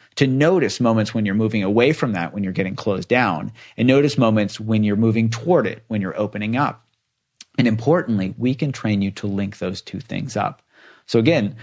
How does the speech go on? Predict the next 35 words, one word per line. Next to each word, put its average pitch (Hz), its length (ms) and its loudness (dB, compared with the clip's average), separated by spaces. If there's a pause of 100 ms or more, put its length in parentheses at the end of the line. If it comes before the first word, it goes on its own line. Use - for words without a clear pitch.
(160)
learning 127 320 4
through 120 180 0
reward-based 110 560 4
learning, 135 300 2
we 113 120 4
learn 120 280 4
from 113 180 0
cause 104 320 0
and 95 80 -6
effect. - 480 -2
So 123 140 0
if 104 80 -2
we 117 80 2
can 110 140 0
see 160 300 2
the 156 140 2
cause 95 580 0
of 107 160 -2
when 113 160 4
we 117 120 4
get 113 180 2
contracted, - 720 -2 (420)
and 123 80 2
we 123 80 6
can 120 120 2
see 135 160 2
how 107 200 0
painful 180 560 2
it - 80 -2
is, - 220 -10
it 98 100 -6
can 110 100 2
help 113 220 2
our 110 140 2
brain 104 440 -4